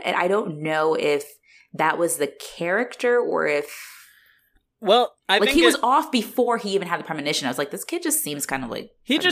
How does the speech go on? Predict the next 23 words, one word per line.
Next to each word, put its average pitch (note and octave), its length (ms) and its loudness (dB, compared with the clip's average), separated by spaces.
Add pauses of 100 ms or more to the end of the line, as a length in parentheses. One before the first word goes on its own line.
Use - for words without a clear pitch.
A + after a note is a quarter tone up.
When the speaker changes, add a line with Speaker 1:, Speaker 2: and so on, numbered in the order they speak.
Speaker 1:
paranoid." C4+ 180 0
Speaker 2:
seemed - 20 -6
super G#3+ 320 0
nervous F3 400 0
about G#2+ 240 -4
flying. A2+ 420 -4 (120)
Like, C3+ 220 2
that's F3 260 2
it. A#2+ 80 0
'Cause, G3 260 0
Speaker 1:
Okay. B2+ 80 -10
Speaker 2:
like, C#3+ 200 2
when D#3+ 140 0
he E3 160 -2
was, D#3+ 360 0
you D3 100 -4
know, C#3+ 200 0
like, B2+ 340 2 (300)
they're B2+ 400 0
packing C3+ 640 -2
the C3 80 -4
night C3 240 -2
before, B2+ 760 -4